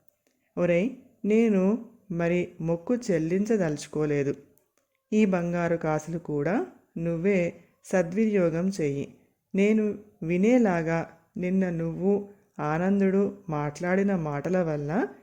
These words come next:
విషయం తెలుసుకున్నాను. కోదండరాముడికి నేను ఇచ్చే కాసులు సద్వినియోగం అవుతాయో లేదో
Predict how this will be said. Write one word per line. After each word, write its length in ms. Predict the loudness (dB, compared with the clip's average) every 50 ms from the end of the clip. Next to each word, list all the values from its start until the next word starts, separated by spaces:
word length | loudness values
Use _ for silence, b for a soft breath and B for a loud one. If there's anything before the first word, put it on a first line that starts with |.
| B B B B B -6
విషయం 440 | -6 -4 -2 -2 -2 -2 -2 -2
తెలుసుకున్నాను. 1040 | -2 -2 -4 -4 -4 -6 -8 -6 -4 -4 -4 -2 0 0 -2 -2 -4 -8 -12 _ _ _ _ _ _ _ _ _ _ _ _ _ _ _ _ _ _ 2
కోదండరాముడికి 1160 | 6 6 8 8 8 8 6 6 6 4 4 2 2 2 0 0 0 0 0 0 0 0 -4 -10 -20 _ -8 -6
నేను 300 | -2 0 0 0 0 0
ఇచ్చే 480 | 0 -2 -4 -4 -2 0 2 2 2
కాసులు 600 | 2 2 0 0 0 0 -2 -2 0 0 -2 -2 -4 -10 _ -12
సద్వినియోగం 880 | -6 -4 -4 -4 -2 -2 -2 0 2 2 2 2 2 2 2 0 -2 -4 -6
అవుతాయో 640 | -6 -6 -6 -6 -4 -2 0 0 2 2 2 2
లేదో 500 | 2 2 0 0 0 0 0 0 0 -2